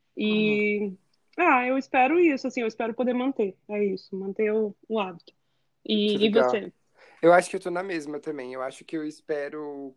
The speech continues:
Speaker 2: conseguir, é, trabalhar muito essa coisa da disciplina, de m-,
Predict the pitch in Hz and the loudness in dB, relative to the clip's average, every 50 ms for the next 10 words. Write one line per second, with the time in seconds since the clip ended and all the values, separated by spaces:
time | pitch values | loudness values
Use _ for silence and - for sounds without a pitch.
0 | _ - - 160 156 147 - - 160 139 127 139 143 143 143 147 143 139 135 127 | _ -14 -10 -10 -10 -10 -12 -16 -18 -16 -14 -12 -12 -12 -12 -12 -10 -10 -10 -10
1 | 127 _ _ _ _ _ _ _ - 131 135 131 - 151 147 151 151 151 147 151 | -12 _ _ _ _ _ _ _ -6 -4 -4 -4 -4 -4 -2 0 0 0 -2 -4
2 | 151 165 208 196 - 202 - 175 170 160 160 156 156 151 147 - - 165 _ - | -6 -10 -12 -12 -14 -10 -10 -8 -8 -8 -8 -10 -10 -10 -12 -16 -20 -20 _ -14
3 | 143 139 135 139 151 165 175 165 160 151 139 127 139 139 139 135 131 131 127 123 | -12 -10 -8 -8 -8 -10 -10 -10 -10 -12 -14 -14 -12 -10 -10 -8 -8 -10 -10 -10
4 | 123 123 117 120 - 135 139 | -12 -12 -12 -14 -14 -14 -16